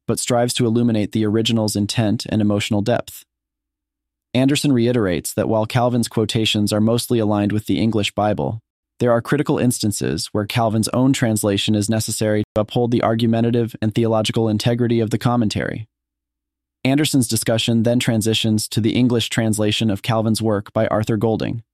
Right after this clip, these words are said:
published in fifteen seventy-one. He introduces Golding as a notable figure in the Elizabethan era, recognized for translating a wide array of classical and contemporary works into English. Golding's translation of Calvin's Psalms is among his many contributions,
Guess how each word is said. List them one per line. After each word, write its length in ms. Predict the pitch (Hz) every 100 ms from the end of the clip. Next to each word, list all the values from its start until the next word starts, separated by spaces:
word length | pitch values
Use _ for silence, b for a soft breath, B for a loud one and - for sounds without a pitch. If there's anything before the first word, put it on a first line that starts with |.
| _ _
published 360 | 131 123 120 113
in 80 | 110
fifteen 340 | 117 - 120
seventy-one. 720 | - 104 107 104 98 - 113 _ _ _ _ _ _ _ _
He 160 | 139
introduces 520 | 139 143 131 131 123 113
Golding 360 | 117 113 110
as 140 | 110 107
a 60 |
notable 360 | 107 113 113 117
figure 400 | - 113 101 95
in 120 | 107
the 120 | 104
Elizabethan 540 | 104 107 110 107 107 101
era, 380 | 85 71 113 - _ _ _
recognized 600 | 120 123 127 120 113 -
for 160 | - 110
translating 520 | 120 117 120 113 113
a 80 | 107
wide 300 | 107 120 123
array 300 | 110 110 101
of 120 | 98
classical 580 | - 107 - 110 113 107
and 120 | 101
contemporary 640 | 107 101 113 113 104 98
works 320 | 92 92 -
into 180 | 104 104
English. 460 | 101 104 - - - _ _ _ _ _ _ _ -
Golding's 400 | 131 147 147 135
translation 560 | 135 123 120 120 -
of 80 | 110
Calvin's 460 | - 117 117 110 -
Psalms 480 | - 110 104 104 104
is 100 | 110
among 300 | 113 117 104
his 180 | 104
many 240 | 107 110 113
contributions, 960 | - 107 - 101 110 - 73 - -